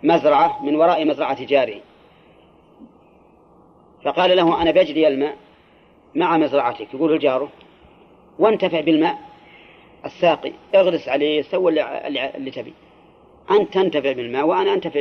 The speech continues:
يصل إلى، إلى الجهة الأخرى من ب-، من، من حائطي".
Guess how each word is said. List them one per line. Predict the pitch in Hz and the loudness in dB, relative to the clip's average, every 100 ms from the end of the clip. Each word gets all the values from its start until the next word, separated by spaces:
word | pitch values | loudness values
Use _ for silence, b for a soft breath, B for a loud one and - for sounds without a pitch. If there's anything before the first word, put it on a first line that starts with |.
| - | -4
يصل | - 143 156 156 | -6 -4 -2 -2
إلى، | 151 143 - | -2 0 0
إلى | 131 123 - - _ - _ 139 | -2 -6 -10 -20 _ -20 _ -4
الجهة | 147 143 | -2 -2
الأخرى | 135 151 131 127 | -2 -2 -2 -4
من | 127 | -4
ب-، | 127 - | -6 -6
من، | 123 120 - - - - - - - | -8 -8 -12 -20 -20 -20 -20 -18 -6
من | 139 | -4
حائطي". | - 139 117 - | -2 -4 -6 -10